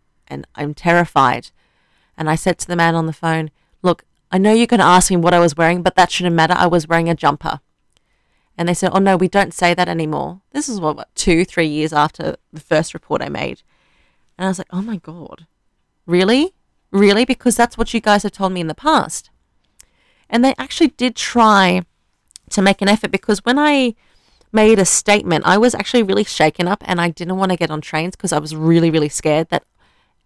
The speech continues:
anyone is gonna attack me. 'Cause when you see someone that works on a train, again, the same thing which happened to this poor woman, she trusted someone in uniform because they're meant to set an example, and clearly that did not happen. Yes, but I'm really thankful for that f-,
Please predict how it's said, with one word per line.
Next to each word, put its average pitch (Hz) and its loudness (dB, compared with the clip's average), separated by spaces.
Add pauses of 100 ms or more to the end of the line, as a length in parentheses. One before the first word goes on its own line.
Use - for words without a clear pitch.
anyone 180 2
is 185 -2
gonna 185 0
attack 196 -8
me. 202 -14
'Cause - -4
when 240 0
you 262 0
see 285 0
someone 247 0
that 190 2
works 185 -2
on 175 -2
a 170 0
train, 180 -4
again, 185 -6
the 202 -12
same 185 -4
thing 165 -12
which 160 -10
happened 180 -8
to - -20
this - -20
poor 170 -8
woman, 170 -4 (580)
she - -4
trusted 262 0
someone 202 -2
in 175 -2
uniform 175 -2
because - -6
they're 196 -2
meant 196 0
to 208 -12
set 175 -6
an 151 -10
example, 180 -4
and 185 -12
clearly 233 -8
that - -10
did 160 -18
not - -16
happen. - -16 (2000)
Yes, 185 -4
but 190 0
I'm 190 0
really 220 0
thankful 190 -8
for 180 -8
that 170 -4
f-, - -20